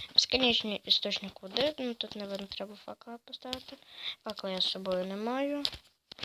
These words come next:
Тут і наковальня, сундуки,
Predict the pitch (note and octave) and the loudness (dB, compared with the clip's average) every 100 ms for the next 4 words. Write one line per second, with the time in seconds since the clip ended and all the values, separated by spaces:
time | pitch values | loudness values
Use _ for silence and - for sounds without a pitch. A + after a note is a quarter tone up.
0 | - - - - - - _ _ - _ | -8 -10 -10 -14 -20 -20 _ _ -20 _
1 | _ _ - A#3+ - - G#3+ A3 A3 C4+ | _ _ -20 -14 -14 -10 -6 -4 -2 2
2 | D4 F4 D#4 C#4 B3 B3 A#3+ B3+ - C#4+ | 6 8 10 8 6 2 2 0 4 2